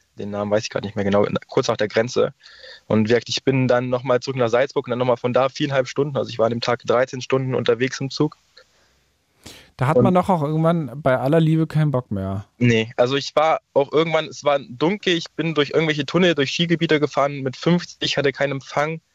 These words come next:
Speaker 1: Da war man auch irgendwann ein bisschen angefressen und war so, ich will jetzt eigentlich nur noch ins Bett und, und ankommen.
Speaker 2: Aber für drei Stunden gibt's doch dann auch schon wieder Kohle und auch zuverlässig
Speaker 1: Ja,
Speaker 2: auf
Speaker 1: aber
Speaker 2: deutschem
Speaker 1: das
Speaker 2: Gebiet natürlich dann?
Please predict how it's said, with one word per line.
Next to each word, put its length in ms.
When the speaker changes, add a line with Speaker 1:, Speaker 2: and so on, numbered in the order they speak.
Speaker 1:
Da 180
war 80
man 160
auch 100
irgendwann 540
ein 80
bisschen 220
angefressen 580
und 80
war 140
so, 100
ich 240
will 80
jetzt 420
eigentlich 320
nur 100
noch 120
ins 160
Bett 460
und, 360
und 180
ankommen. 400
Speaker 2:
Aber 180
für 140
drei 240
Stunden 320
gibt's 220
doch 80
dann 160
auch 120
schon 140
wieder 180
Kohle 320
und 120
auch 140
zuverlässig 500
Speaker 1:
Ja, 80
Speaker 2:
auf 60
Speaker 1:
aber 100
Speaker 2:
deutschem 340
Speaker 1:
das 140
Speaker 2:
Gebiet 160
natürlich 440
dann? 300